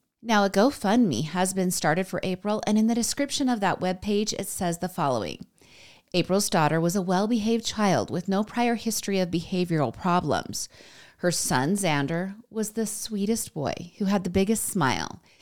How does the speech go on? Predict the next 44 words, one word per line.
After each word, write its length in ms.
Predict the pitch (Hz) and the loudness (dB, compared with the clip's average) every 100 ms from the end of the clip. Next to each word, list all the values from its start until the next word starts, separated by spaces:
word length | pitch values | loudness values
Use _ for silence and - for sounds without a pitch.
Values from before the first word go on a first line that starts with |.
| - | -10
He 140 | - 160 | 0 4
loved 260 | 147 139 | 4 4
to 120 | - 185 | 2 2
ride 200 | 165 202 | 2 2
his 120 | - | 0
bike, 460 | 160 147 143 - - - _ | 0 0 -2 -12 -20 -20 _
play 220 | - 226 277 | 0 2 2
Fortnite, 720 | 262 226 - 151 131 - - _ _ - | 2 0 0 0 0 -4 -12 _ _ -2
hang 240 | 208 226 | 4 6
out 200 | 202 208 | 4 0
with 160 | 202 196 | -4 -4
his 140 | 185 | -2
best 300 | 185 180 - | 0 -2 -2
friend, 420 | 196 156 135 151 - _ _ - | -4 -2 -2 -6 -10 _ _ -2
or 140 | 247 | 0
just 360 | 262 277 - 214 | 2 0 -2 -2
run 220 | 247 254 | 0 0
errands 380 | 208 220 240 240 | 0 0 0 -2
with 160 | 226 | -2
Mom. 320 | 214 202 226 - - _ _ _ _ | 0 0 -2 -8 -16 _ _ _ _
He 120 | 156 | 2
loved 180 | 147 143 | 4 4
spending 400 | - 170 180 202 | 2 0 2 2
time 260 | - 226 233 | 2 2 4
with 120 | 247 | 4
his 180 | 269 - | 0 2
dad 340 | 196 214 233 | 2 2 0
and 200 | - 226 | -2 -2
grandma, 440 | 226 170 160 151 160 - - - | 2 4 4 0 -2 -6 -12 0
going 260 | 233 247 | 2 4
on 120 | 254 | 2
trips 300 | 247 262 247 | 0 -2 -2
with 100 | 277 | -2
his 200 | 269 277 | -2 -4
family, 420 | - 160 147 147 - | -2 -2 0 -2 -2
and 160 | 196 180 | -2 0
his 200 | 185 - | 0 -2
favorite 360 | 196 208 302 | -2 -2 -2
places 540 | - 165 - 151 147 - - - | -2 -2 -2 -2 -4 -8 -20 -6
were 100 | 196 | -4
Sky 380 | - - 262 269 | -2 2 4 4
Zone, 340 | 202 151 151 - | 0 -2 -4 -4
Incredible 400 | 202 226 262 302 | -2 0 0 -4
Pizza, 540 | 233 175 - 151 170 | -4 -6 -4 -4 -4